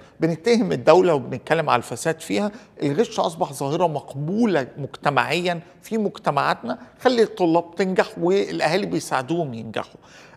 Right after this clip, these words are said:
النقطة الثالثة اللي عندنا هنا العقلية الأمنية في التعامل مع كل الموضوع ده، يعني أي مشكلة بتواجهك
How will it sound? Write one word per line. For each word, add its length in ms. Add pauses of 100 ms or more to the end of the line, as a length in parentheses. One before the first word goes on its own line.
النقطة 360
الثالثة 380
اللي 120
عندنا 360
هنا 280 (720)
العقلية 680
الأمنية 420
في 100
التعامل 460
مع 180
كل 300
الموضوع 400
ده، 140 (300)
يعني 360 (160)
أي 160
مشكلة 360
بتواجهك 500